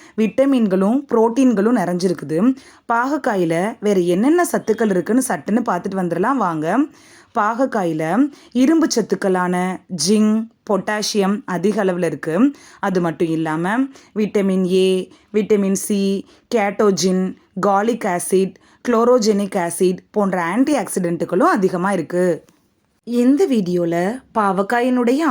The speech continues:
ஆரோக்கிய நன்மைகள் பத்தி தான் பார்க்க போறோம். So வீடியோவை ஸ்கிப் பண்ணாம பாருங்க ஃப்ரெண்ட்ஸ். உடல் எடையை குறைக்கிறதுல பாவக்காய் எப்படி பயன்படுது அப்படின்னு பார்க்கலாம். பாவக்காயில இருக்கக்கூடிய குளோரோஜெனிக் ஆசிட் மற்றும் ஆன்டி ஆக்சிடென்ட்டுக்கெல்லாம்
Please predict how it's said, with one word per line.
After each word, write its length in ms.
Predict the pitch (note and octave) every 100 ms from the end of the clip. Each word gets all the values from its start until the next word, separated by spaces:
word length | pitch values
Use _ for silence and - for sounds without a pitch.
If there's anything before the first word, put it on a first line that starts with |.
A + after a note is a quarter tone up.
| F#3+
ஆரோக்கிய 360 | F#3 F#3+ D4 D4+
நன்மைகள் 420 | B3 G3 F#3+ B3 A#3+
பத்தி 180 | G3 F#3+
தான் 160 | A3 G#3+
பார்க்க 280 | E3 G3 -
போறோம். 340 | F#3+ G3 C4+ D#4+ - - - -
So 80 | A#3 F#3+
வீடியோவை 400 | E3+ E3 F3+ G3+ A3+
ஸ்கிப் 280 | - F#3+ -
பண்ணாம 380 | G3+ G#3+ A3+ A#3 A3+
பாருங்க 300 | A3 A#3 A#3+
ஃப்ரெண்ட்ஸ். 400 | B3+ C4+ E4+ - - _ - _ - G3
உடல் 220 | F#3 G3 A3
எடையை 260 | G#3+ A3+ E4+ B3
குறைக்கிறதுல 520 | G3+ F3+ G3 E3 D#3 D3+ F3 G3 G3+
பாவக்காய் 640 | F#3 F3+ F#3+ E3+ D#3 F#3 - G#3+
எப்படி 200 | G#3+ E4+ E4
பயன்படுது 480 | G#3 F#3+ F3+ E3+ F#3+ F3 F3+
அப்படின்னு 280 | E3+ F3+ F#3+
பார்க்கலாம். 400 | D#3 C#3+ D3+ F3 B3 - - _ A#3
பாவக்காயில 580 | A3+ B3+ D4 D4+ D4 C4
இருக்கக்கூடிய 500 | F#3 G3 F3+ D#3+ D#3 D#3 G#3 -
குளோரோஜெனிக் 680 | A3 G#3+ A#3+ C#4 C4 C#4+ C#4 F#3+
ஆசிட் 400 | D#3+ E3 D#3+ F#3+ -
மற்றும் 280 | F#3+ F#3+ F#3 F3
ஆன்டி 240 | G#3+ A3 F#3
ஆக்சிடென்ட்டுக்கெல்லாம் 880 | - E3 D#3 D3+ C#3+ D3+ D3 E3